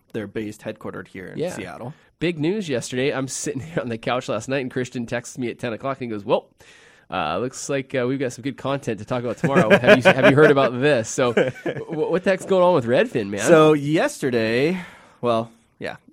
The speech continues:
Speaker 1: they, Redfin basically announced that they are getting into the mortgage game, which is
Speaker 2: Whoa.
Speaker 1: interesting. And I'm sure you, Dan, being in the mortgage
Speaker 2: Yeah.
Speaker 1: industry, have a lot to say about that. So
Speaker 2: Yeah.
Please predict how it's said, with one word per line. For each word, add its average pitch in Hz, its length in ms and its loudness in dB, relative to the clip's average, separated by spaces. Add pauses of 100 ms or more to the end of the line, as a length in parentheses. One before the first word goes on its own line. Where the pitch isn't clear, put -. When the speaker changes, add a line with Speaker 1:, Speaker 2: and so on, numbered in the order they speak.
Speaker 1:
they, 151 520 0
Redfin 151 560 -6
basically 113 480 -8
announced 101 460 -14
that 101 300 -8
they 120 200 -8
are 104 180 -8
getting 110 320 -10
into 104 560 -10
the 123 200 -10
mortgage 127 600 -4
game, 98 480 -14 (520)
which 285 240 -6
is 302 140 -6
Speaker 2:
Whoa. 311 60 -6
Speaker 1:
interesting. 113 760 -8 (240)
And 123 140 -8
I'm 117 220 -10
sure 175 240 -10
you, 165 500 -6
Dan, 127 360 -8
being 120 200 -8
in 113 80 -8
the 113 60 -8
mortgage 107 360 -14
Speaker 2:
Yeah. 156 100 -12
Speaker 1:
industry, 127 360 -8
have 139 160 -10
a 117 60 -10
lot 120 320 -8
to - 100 -18
say 156 200 -8
about 101 260 -8
that. 67 260 -12
So 117 460 0
Speaker 2:
Yeah. 104 60 -14